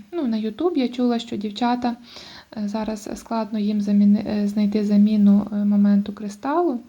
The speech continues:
Якимись іншими клеями користуються, український, глобус. Ну, я не користувалася, хочу сказати, що я моментом кристалом ніколи не користувалася. Е,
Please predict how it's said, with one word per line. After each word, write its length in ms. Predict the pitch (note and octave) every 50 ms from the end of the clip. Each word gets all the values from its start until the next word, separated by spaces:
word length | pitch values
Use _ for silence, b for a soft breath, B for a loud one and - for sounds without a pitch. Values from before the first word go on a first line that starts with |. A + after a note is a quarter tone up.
| B B B B B B B B B B B _ _
Якимись 320 | - A3 G#3 G3+ G3+ G3+ -
іншими 400 | C4 D4 D4 - - B3+ B3 B3
клеями 440 | - B3 A#3 A#3 A3+ A3+ A3 A3+
користуються, 760 | G#3+ - A3+ A3 G#3+ G3+ - - A3 G#3+ G#3+ G#3+ G3+ - G#3+ G#3
український, 680 | G3+ G#3 - G#3+ G#3+ A#3 C#4 C#4+ C#4+ C#4+ C#4+ - G#3+
глобус. 420 | G3+ G#3 A#3+ B3+ C#4 C4 A#3+ A3+ -
Ну, 200 | - B3 C4 B3+ -
я 220 | A#3+ - B3+ C4+
не 140 | C4+ C4+ B3+
користувалася, 880 | B3+ - A#3 A3+ A3+ A3+ - A3+ G#3+ G#3 G3+ G3 F#3+ G3 G3+ - G#3+ G3+
хочу 220 | G#3+ G3+ G3+ A3+ A3
сказати, 480 | - - A3+ A3 G#3+ G#3+ G#3 G#3 G#3+
що 180 | G3+ G#3 - A3
я 140 | G#3+ G#3 G#3
моментом 500 | G3+ G3+ G3+ G3+ G#3 G#3 G3+ G#3 G#3+ G#3
кристалом 520 | - - G#3 - - G#3+ G#3 G3+ G3 F#3+
ніколи 360 | G3 G3+ G#3 - G3+ G3 F#3+
не 100 | F#3+ G3
користувалася. 960 | G3 - - - G3+ - - - G#3 G3 F#3 F#3 F#3+ G3 G#3 G#3 - C#4 D4+ F4+ - _ B B B B B B B B B B B B B B B B - -
Е, 420 | A3+ A3+ A3 A3 A3 A3 A3 A3